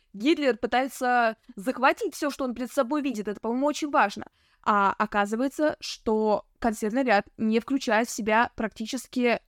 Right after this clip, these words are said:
никакие свидетельства войны, и вот у этого есть много, на самом деле, разных, э, интерпретаций. То есть тут, конечно, появляются какие-то солдаты, но впрямую о войне не говорится, и, возможно, это такая как раз-таки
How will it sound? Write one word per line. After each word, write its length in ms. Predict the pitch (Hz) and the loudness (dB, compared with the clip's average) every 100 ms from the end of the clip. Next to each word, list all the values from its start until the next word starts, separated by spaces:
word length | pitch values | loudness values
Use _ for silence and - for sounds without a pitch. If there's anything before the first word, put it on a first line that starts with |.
| - | -6
никакие 720 | 226 330 392 320 - 320 294 | 0 0 2 0 2 2 2
свидетельства 580 | 254 233 240 233 - 226 | 0 0 0 -2 -4 -2
войны, 400 | 214 214 220 254 | 2 2 2 0
и 140 | - | -2
вот 280 | 208 214 - - | -2 -2 -4 0
у 100 | 220 | 2
этого 260 | 240 226 | 2 2
есть 380 | 226 226 226 - | 0 -2 -2 -4
много, 300 | 208 226 240 | 0 2 2
на 60 | 220 | -2
самом 180 | - 220 | -4 -2
деле, 200 | 214 208 | 0 2
разных, 400 | 220 233 220 - | 2 2 -2 -4
э, 180 | 214 196 | -2 0
интерпретаций. 800 | 214 208 202 208 226 285 - 285 - - - | 0 -4 -4 -2 4 4 4 -4 -6 -12 -4
То 60 | |
есть 100 | 262 | -4
тут, 140 | 277 - | -4 -2
конечно, 300 | 294 277 247 | -2 -2 -2
появляются 420 | 262 240 294 - | 0 2 2 0
какие-то 280 | 240 262 233 | -6 -6 -4
солдаты, 680 | 240 220 202 294 381 285 - - - | -2 0 4 4 4 -2 -4 -12 0
но 140 | 254 | 2
впрямую 540 | - 226 226 233 381 - | 2 -2 -2 2 2 2
о 80 | 226 | 0
войне 260 | 220 226 294 | 0 0 0
не 140 | 285 | 0
говорится, 500 | 220 240 247 226 - | 0 0 0 -2 -2
и, 40 | 202 | -2
возможно, 560 | 208 233 320 415 370 | -2 0 0 0 0
это 480 | 247 - - 240 226 - _ _ _ _ _ | -2 -2 -4 -2 -4 -6 _ _ _ _ _
такая 480 | 277 277 294 349 349 | 2 4 2 2 2
как 160 | 269 | 0
раз-таки 1040 | 262 311 - 285 - 254 240 220 202 185 | 0 0 -2 -10 -4 0 2 4 2 0